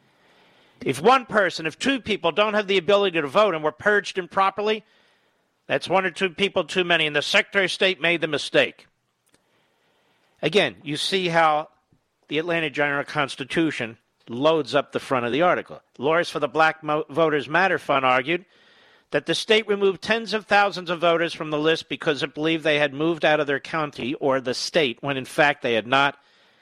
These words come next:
Also challenges a use it or lose it provision in state law that allows Georgia to purge voters who do not cast ballots for many years. You see, the left is always pushing the edge of the envelope,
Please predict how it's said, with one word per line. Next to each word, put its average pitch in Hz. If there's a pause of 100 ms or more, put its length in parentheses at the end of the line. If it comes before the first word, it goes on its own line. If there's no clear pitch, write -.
(140)
Also 143
challenges 139
a 127
use 156
it 156
or 139
lose 156
it 151
provision 135
in 120
state 143
law 131 (460)
that 131
allows 143
Georgia 143
to 127
purge 151
voters 135
who 131
do 165
not 165
cast 151
ballots 131
for 131
many 120
years. 104
You -
see, 196 (1300)
the 139
left 175 (100)
is 127 (100)
always 135 (140)
pushing 117
the 117
edge 104
of 95
the 95
envelope, 85